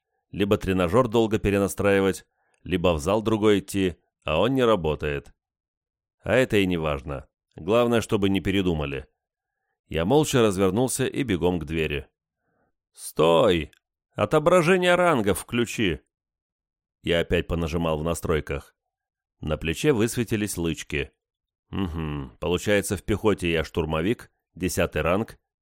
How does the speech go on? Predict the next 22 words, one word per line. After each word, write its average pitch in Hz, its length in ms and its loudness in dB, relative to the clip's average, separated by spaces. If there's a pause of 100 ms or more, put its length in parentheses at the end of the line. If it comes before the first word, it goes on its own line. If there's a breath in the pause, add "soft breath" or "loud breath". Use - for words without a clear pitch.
(120)
техник, 82 580 -4 (380)
понятно, 95 680 0 (580)
ну 85 140 0
и 120 80 2
пилот. 98 540 0 (1080)
«Всё?» 117 380 2 (1200)
«Не 110 180 0
нужно 160 400 2
стесняться 151 580 -2
своих 113 320 0
званий. 90 560 0 (380)
Всё, 160 420 4
иди». 143 380 0 (1080)
Я 80 220 -2
вышел 87 260 -2
за 76 160 -6
дверь, 110 340 -2 (500)
тут 127 180 0
же 120 100 2
залез 92 380 0
в 82 40 -6
настройки 117 720 -2